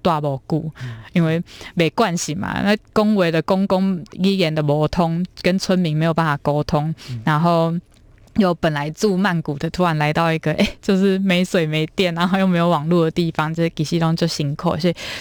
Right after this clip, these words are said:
Speaker 1: 这种外口来的老师吼，拢是，哎，可能带差不多半年、一年，伊无法度，伊就离开啊。
Speaker 2: 嗯。
Speaker 1: 嘿啊，啊，所以就造成这个，哎，部落教育界足大的问题，就是师资不足啊，然后又没有办法延续。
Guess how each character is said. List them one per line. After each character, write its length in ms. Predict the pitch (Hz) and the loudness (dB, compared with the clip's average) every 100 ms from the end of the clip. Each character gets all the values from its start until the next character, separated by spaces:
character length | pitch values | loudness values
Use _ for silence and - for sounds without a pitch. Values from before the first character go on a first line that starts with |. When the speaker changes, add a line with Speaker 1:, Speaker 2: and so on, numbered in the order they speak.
| - | -4
Speaker 1:
这 100 | 214 | 0
种 240 | 220 214 214 | 2 0 -2
外 180 | 202 175 | 0 0
口 260 | - 247 196 | 0 -2 0
来 200 | 156 151 | 0 0
的 60 | |
老 160 | 156 - | -2 -2
师 160 | 156 156 | -2 -2
吼， 300 | 156 165 165 | -2 -2 -2
拢 180 | 160 | 0
是， 300 | 165 143 - - - - - | -2 -4 -6 -8 -14 -12 -2
哎， 180 | 151 | 0
可 120 | 143 185 | 2 2
能 200 | 160 151 | 0 0
带 200 | 180 160 | 0 0
差 160 | 156 | 0
不 80 | 156 | 0
多 180 | 156 196 | 0 0
半 220 | 165 147 | 2 0
年、 100 | 151 | -2
一 200 | 147 139 | -4 -4
年， 200 | 143 143 | -4 -2
伊 60 | 156 | 0
无 160 | 160 | 0
法 160 | 160 160 | 0 -2
度， 180 | - 147 | -2 -4
伊 80 | 151 | -4
就 120 | 151 | -4
离 200 | - - | -6 -8
开 160 | - 156 151 160 | -4 -2 -2 -4
啊。 100 | - 151 | -6 -8
Speaker 2:
嗯。 100 | 120 - | -14 -14
Speaker 1:
嘿 160 | - 165 | -6 -4
啊， 180 | - - | -4 -6
啊， 100 | - | -2
所 160 | 202 190 | 0 2
以 80 | 180 | 0
就 160 | 160 160 | 0 0
造 200 | 202 185 | 0 0
成 320 | - 156 160 | -2 -2 0
这 140 | 180 | 2
个， 240 | 170 156 165 - - - | 2 0 -2 -12 -14 -4
哎， 180 | 151 151 | 0 0
部 180 | - 196 | 2 2
落 220 | 190 175 | 4 0
教 180 | 165 175 | 0 0
育 60 | 175 | 0
界 200 | 147 160 - | -4 -6 -4
足 80 | 190 | -2
大 260 | 165 151 | 0 0
的 80 | 143 | 0
问 160 | 143 147 | -2 -4
题， 180 | 143 | -6
就 120 | 151 151 | -6 -6
是 340 | - - 185 - - - - - | -6 -6 -8 -10 -12 -14 -12 -6
师 200 | - 175 | -2 0
资 160 | 185 | 0
不 160 | 175 180 | 0 0
足 200 | - - | -2 -6
啊， 120 | - 160 | -4 -4
然 100 | 143 | -2
后 140 | 160 | 0
又 140 | 165 | 2
没 100 | 156 | 2
有 60 | 151 | 0
办 120 | 160 | -2
法 160 | 151 - | -4 -6
延 220 | - - 165 | -6 -10 -8
续。 320 | - 170 - | -6 -6 -8